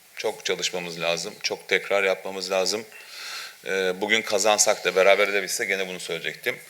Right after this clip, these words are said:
Ee, zamanı gelince hem hazırlıklarımızı yapmamız lazım hem de organizasyonumuz ve kalitemizi yükseltmek lazım diye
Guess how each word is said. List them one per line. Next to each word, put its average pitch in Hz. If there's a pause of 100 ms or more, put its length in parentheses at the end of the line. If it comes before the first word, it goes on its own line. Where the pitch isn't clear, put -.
(500)
Ee, 98
zamanı 98
gelince 87
hem 117 (360)
hazırlıklarımızı 92
yapmamız 90
lazım 87 (380)
hem 98
de 98 (140)
organizasyonumuz 92
ve 87
kalitemizi 85
yükseltmek 85
lazım 78
diye 90